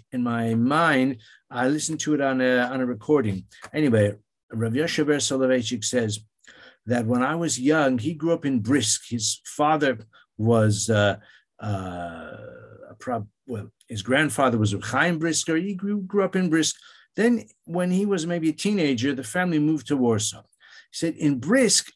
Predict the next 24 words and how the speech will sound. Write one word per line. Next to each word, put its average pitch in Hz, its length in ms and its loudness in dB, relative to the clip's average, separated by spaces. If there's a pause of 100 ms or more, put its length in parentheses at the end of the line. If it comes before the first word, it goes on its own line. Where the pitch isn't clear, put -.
(140)
I 170 340 2 (200)
understood 165 600 0
Shabbos 180 640 -2 (120)
of 139 200 0
Bameh 143 380 2
Madlikin, 110 680 -2 (720)
the 139 120 -2
Shabbos 196 680 2
that 156 360 -2
was, 156 680 0 (300)
uh, 127 340 -4 (500)
uh, 113 360 -4 (1200)
observed 175 600 2 (280)
with 175 440 0 (260)
meticulous 196 800 2
detail 156 1040 0
to 156 180 -2
the 151 80 0
halachic 156 680 -2 (120)
requirements. 151 1160 0
That 143 220 -4
is 165 160 -4
to 143 120 -6
say, 170 440 4